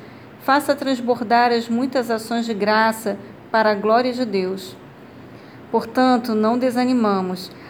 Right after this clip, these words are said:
Ainda que o nosso exterior esteja se desgastando, o nosso interior está em plena renovação,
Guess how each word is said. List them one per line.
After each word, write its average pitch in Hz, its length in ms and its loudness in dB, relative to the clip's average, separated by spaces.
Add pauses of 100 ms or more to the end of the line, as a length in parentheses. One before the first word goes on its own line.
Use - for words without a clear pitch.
Ainda 269 320 2
que 294 120 -2
o 285 40 2
nosso 302 200 0
exterior 262 480 2
esteja 240 500 -2
se 226 140 -8
desgastando, 214 920 -2
o - 20 0
nosso 233 340 0
interior 240 540 2
está 240 220 -4
em 240 120 -4
plena 269 520 0
renovação, 233 1000 -2